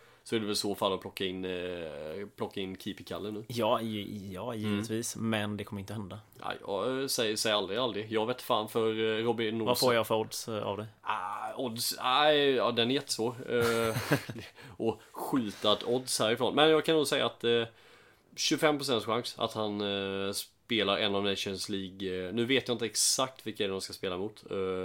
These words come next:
Speaker 1: hur tuff match de har, men,
Speaker 2: Det är ju
Speaker 1: eh,
Speaker 2: tre jättetuffa matcher.
Speaker 1: ja, för de gick ju in. Men jag vet fan,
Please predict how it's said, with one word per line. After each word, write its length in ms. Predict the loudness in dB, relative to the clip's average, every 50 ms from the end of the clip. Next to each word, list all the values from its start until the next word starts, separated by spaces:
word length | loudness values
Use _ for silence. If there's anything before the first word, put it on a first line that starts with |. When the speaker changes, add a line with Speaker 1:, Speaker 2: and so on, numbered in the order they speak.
| -4 -6 -6 -6
Speaker 1:
hur 340 | -6 -4 -4 -4 -4 -6 -8 -12
tuff 320 | -8 -6 -6 -6 -6 -6 -4
match 280 | -2 -2 -2 -4 -6 -6
de 140 | -6 -4 -2
har, 220 | -2 -2 -4 -4 -4
men, 280 | -2 -2 0 0 0
Speaker 2:
Det 80 | 0 0
är 40 | 0
ju 60 | 0
Speaker 1:
eh, 60 | -2
Speaker 2:
tre 200 | -2 -4 -4 -4
jättetuffa 460 | -4 -6 -8 -12 -14 -14 -14 -12 -12
matcher. 120 | -4 2 4
Speaker 1:
ja, 80 | 4 4
för 80 | 4
de 120 | 4 2 2
gick 140 | 2 0 -2
ju 80 | -2
in. 60 | -2
Men 220 | -2 2 4 4 6
jag 240 | 6 4 4 2 0
vet 160 | -4 -8 -6
fan, 520 | -2 0 0 0 -2 -4 -8 -10 -12 -14